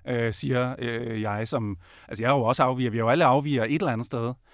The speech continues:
men vi måler jo hinanden i forhold, altså, du forstår jo kun dig ved at se på andre mennesker, og du forstår kun, hv-, hv-, hvem du er, og hvordan du ville være,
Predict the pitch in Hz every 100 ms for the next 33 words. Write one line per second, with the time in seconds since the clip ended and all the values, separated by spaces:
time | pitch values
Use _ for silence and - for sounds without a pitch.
0 | - 135 127 135 147 202 147 123 113 113
1 | 131 208 180 123 107 120 127 131 - -
2 | 233 - 180 - 190 131 - 165 - 127
3 | 170 170 156 190 170 131 120 165 120 160
4 | - 107 _ - - 156 - 170 160 160
5 | 143 123 123 110 131 139 185 214 131 113
6 | 113 110 120 - 208 202 135 107 110 113
7 | 135